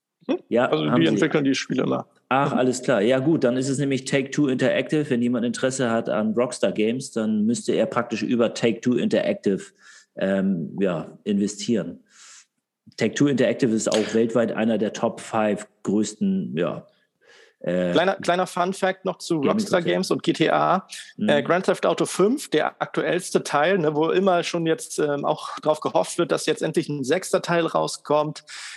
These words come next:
Speaker 1: ist ein Spiel, was unglaublicherweise mehrere Konsolengenerationen überlebt hat. Es kam auf der PlayStation drei raus, kam dann auch für die PlayStation vier mit ein bisschen besserer Grafik raus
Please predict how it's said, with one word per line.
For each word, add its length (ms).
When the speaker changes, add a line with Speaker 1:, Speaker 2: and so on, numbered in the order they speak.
Speaker 1:
ist 460
ein 280
Spiel, 760
was 320
unglaublicherweise 1300
mehrere 600
Konsolengenerationen 1700
überlebt 600
hat. 240
Es 100
kam 300
auf 220
der 160
PlayStation 680
drei 460
raus, 480
kam 220
dann 100
auch 140
für 140
die 80
PlayStation 520
vier 380
mit 140
ein 140
bisschen 260
besserer 320
Grafik 420
raus 240